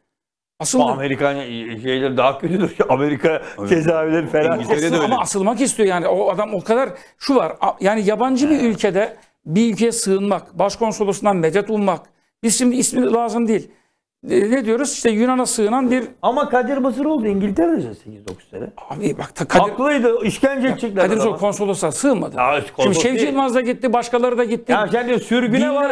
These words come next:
Speaker 2: var.
Speaker 1: tabii.
Speaker 2: Sürgün vardı.
Speaker 1: Sürgün var, farklı bir şey. Veya
Speaker 2: Abi.
Speaker 1: adam, bak adam ülkesinden kaçtı gitti.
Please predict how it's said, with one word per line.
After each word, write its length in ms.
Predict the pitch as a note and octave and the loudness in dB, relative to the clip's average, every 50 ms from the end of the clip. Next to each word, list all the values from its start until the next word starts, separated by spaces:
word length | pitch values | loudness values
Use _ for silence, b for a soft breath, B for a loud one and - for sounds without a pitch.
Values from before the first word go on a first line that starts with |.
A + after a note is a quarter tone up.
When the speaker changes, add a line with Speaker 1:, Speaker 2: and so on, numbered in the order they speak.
| A#3 E3+ - | -2 -4 -6
Speaker 2:
var. 60 | - - - | -8 -6 0
Speaker 1:
tabii. 160 | - A#3 A#3+ - | 0 2 2 2
Speaker 2:
Sürgün 300 | G3+ F#3+ A3 C#4+ C#4 C4 | 2 2 2 2 4 2
vardı. 240 | B3+ B3+ B3 B3 F#3+ | 2 2 2 0 0
Speaker 1:
Sürgün 420 | D3+ - A#3+ B3 A#3 B3+ C#4 A#3 | 0 2 2 2 2 2 2 2
var, 200 | G#3 G3+ A3 F#3+ | 0 0 -2 -2
farklı 260 | - G#3 G#3+ G#3 B3 | -2 -4 -2 -2 -2
bir 60 | D4+ A#3+ | 0 0
şey. 160 | A#3+ G#3+ F3+ | 2 2 2
Veya 140 | G3 A#3 A#3+ | 2 2 2
Speaker 2:
Abi. 40 | A#3 | 2
Speaker 1:
adam, 240 | A#3 C#4 C#4+ - - b b b b b - | 0 -2 -2 -4 -10 b b b b b -12
bak 80 | C#3+ - | -4 0
adam 300 | - F#3+ G3 A3 B3 B3+ | 0 2 2 0 0 0
ülkesinden 540 | A#3+ G#3 F#3+ - A3 F#3+ F3 G#3 A#3 B3+ A#3+ | -2 -2 0 0 -2 -2 0 0 0 0 0
kaçtı 280 | - - F#3 F3+ - B3+ | 0 -4 -4 -2 0 0
gitti. 420 | G#3+ G#3+ G#3+ - - E3+ - - | 0 0 -2 0 -2 -2 -2 -2